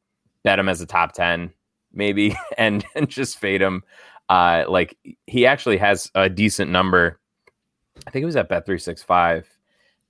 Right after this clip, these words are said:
Um, I think they, they m-, actually moved him up a little bit, close to,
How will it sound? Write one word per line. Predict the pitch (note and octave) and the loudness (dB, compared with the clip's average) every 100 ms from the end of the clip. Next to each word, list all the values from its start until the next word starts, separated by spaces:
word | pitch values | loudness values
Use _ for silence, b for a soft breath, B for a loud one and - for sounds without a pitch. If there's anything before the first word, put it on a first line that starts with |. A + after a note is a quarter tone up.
| - | -4
Um, | F2 E2+ D#2+ D2+ - | -2 0 -2 -8 -12
I | F2 | -12
think | E2+ B2+ D#3+ | -6 -6 -4
they, | - G2 E2+ D#2 - _ _ _ - | 0 0 0 -4 -12 _ _ _ -4
they | F2+ | -2
m-, | G2 - | -2 -2
actually | F#2+ - G2 | -2 -2 -2
moved | F#2+ E2+ | -2 -4
him | E2 - | -6 0
up | F2 - | 0 2
a | |
little | F2+ F2 E2 | 0 0 2
bit, | E2 - | 0 0
close | G2+ F2+ - | 0 -2 -2
to, | F#2+ E2+ D#2+ | 0 2 0